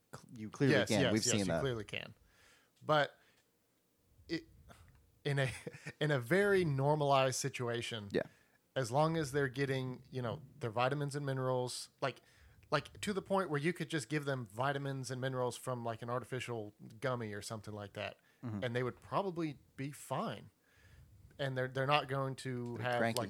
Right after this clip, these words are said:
Speaker 2: lots of health problems. They're not gonna get, like, pre-diabetic unless you're, you're,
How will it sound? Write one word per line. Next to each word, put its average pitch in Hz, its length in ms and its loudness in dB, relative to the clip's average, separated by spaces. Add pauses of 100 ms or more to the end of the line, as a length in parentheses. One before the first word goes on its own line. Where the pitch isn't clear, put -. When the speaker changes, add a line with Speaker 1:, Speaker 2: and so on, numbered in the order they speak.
Speaker 2:
lots 127 260 2
of 120 80 -14
health 127 260 -2
problems. 123 400 0
They're 127 100 -2
not 120 160 -2
gonna 120 140 -6
get, 123 180 -6
like, 120 300 -4
pre-diabetic 123 880 0 (440)
unless 135 300 0
you're, 139 120 -2
you're, 131 260 -4